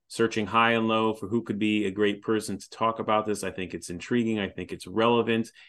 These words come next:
even if you're not in the military. There's certainly parallels of military life to civilian life, which we'll hopefully get into. So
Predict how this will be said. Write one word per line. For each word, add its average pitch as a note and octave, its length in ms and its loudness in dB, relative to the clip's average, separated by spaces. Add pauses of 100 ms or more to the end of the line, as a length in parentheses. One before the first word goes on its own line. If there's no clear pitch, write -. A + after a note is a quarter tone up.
(160)
even G2+ 200 0
if F#2 140 -6
you're F2 160 -6
not A2 420 0
in A2+ 80 0
the A2 80 0
military. A2 680 0 (260)
There's - 160 -10
certainly G#2 560 -4 (420)
parallels A#2 800 4
of F#2+ 320 -2 (300)
military A2+ 560 2
life G2+ 380 0
to F2+ 280 -4 (180)
civilian A2+ 600 0
life, G#2 300 0
which - 220 -10
we'll F2 260 -4 (220)
hopefully G2+ 380 0
get F2+ 280 -4
into. B2 540 2 (180)
So G#2+ 440 4